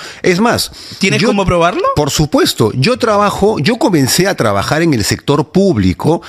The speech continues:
Speaker 1: en el dos mil doce, en la municipalidad del Callao. Se dejó a entrever también que Juan Sotomayor, el exalcalde del Callao, iba al programa como contraprestación al favor que a mí me había hecho.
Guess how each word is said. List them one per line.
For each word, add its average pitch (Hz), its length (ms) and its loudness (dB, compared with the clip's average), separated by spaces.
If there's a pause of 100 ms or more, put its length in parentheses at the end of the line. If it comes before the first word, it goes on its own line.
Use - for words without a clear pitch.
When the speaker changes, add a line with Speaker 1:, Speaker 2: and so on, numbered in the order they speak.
(220)
Speaker 1:
en 120 140 0
el 110 120 0
dos 107 160 0
mil 160 260 2
doce, 131 440 0
en 120 160 0
la 131 100 0
municipalidad 131 920 0 (100)
del 104 300 -2
Callao. 95 480 -2 (240)
Se 139 180 0
dejó 170 380 2
a 269 80 2
entrever 170 420 0
también 170 540 0 (240)
que 165 120 -2
Juan 214 320 0
Sotomayor, 135 680 2
el 117 120 0
exalcalde 160 580 0
del 131 140 0
Callao, 123 340 0
iba 214 220 0
al 185 100 0
programa 147 640 0 (340)
como 165 560 0
contraprestación 175 1200 0 (240)
al 147 180 -2
favor 175 420 0
que 190 100 0
a - 20 0
mí 190 160 0
me 180 100 2
había 175 260 2
hecho. 180 380 2